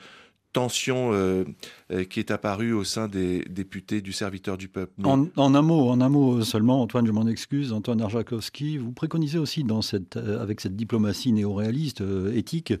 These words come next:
Speaker 2: euh, la, une modification profonde du système monétaire international. Et en écoutant les, nos reportages en Afrique, vous vouliez, euh,
Speaker 1: Oui,
Speaker 2: dire
Speaker 1: je,
Speaker 2: deux choses
Speaker 1: je crois que c'est,
Speaker 2: rapidement.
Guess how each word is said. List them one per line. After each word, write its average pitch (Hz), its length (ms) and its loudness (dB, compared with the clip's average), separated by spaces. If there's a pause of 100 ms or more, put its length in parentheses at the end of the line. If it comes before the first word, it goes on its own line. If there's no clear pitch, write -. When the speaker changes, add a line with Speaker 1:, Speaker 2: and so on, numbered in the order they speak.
(400)
Speaker 2:
euh, 110 500 2
la, 113 260 0
une 120 120 4
modification 131 540 0
profonde 143 320 -2
du 113 80 -2
système 135 320 -2
monétaire 123 320 2
international. 143 580 0
Et 143 120 6
en 143 100 6
écoutant 143 380 2
les, 107 220 2 (360)
nos 120 140 4
reportages 123 520 0
en 120 80 0
Afrique, 156 340 -4
vous 131 240 -4
vouliez, 127 340 -2
euh, 107 360 -4 (180)
Speaker 1:
Oui, 147 200 2
Speaker 2:
dire 127 100 4
Speaker 1:
je, 123 80 0
Speaker 2:
deux 110 80 0
choses 101 320 0
Speaker 1:
je 113 140 -4
crois 151 160 4
que - 40 -6
c'est, 143 100 2
Speaker 2:
rapidement. 101 280 2